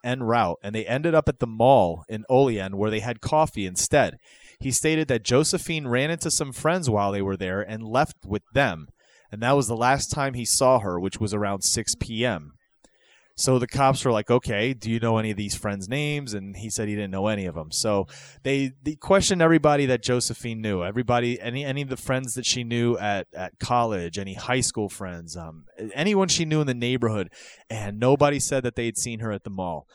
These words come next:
Uh, they questioned workers at the mall. Um, you know,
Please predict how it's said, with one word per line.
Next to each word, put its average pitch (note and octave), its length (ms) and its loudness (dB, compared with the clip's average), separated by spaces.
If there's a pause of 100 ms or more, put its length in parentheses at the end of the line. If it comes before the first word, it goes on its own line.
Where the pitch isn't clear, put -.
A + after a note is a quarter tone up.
(240)
Uh, F2+ 280 -8
they G2+ 120 -10
questioned A#2+ 480 -6
workers B2 520 0
at A#2 100 -4
the B2 60 -6
mall. A#2 600 -2
Um, F2 400 -12
you G#2+ 140 -12
know, F#2 240 -8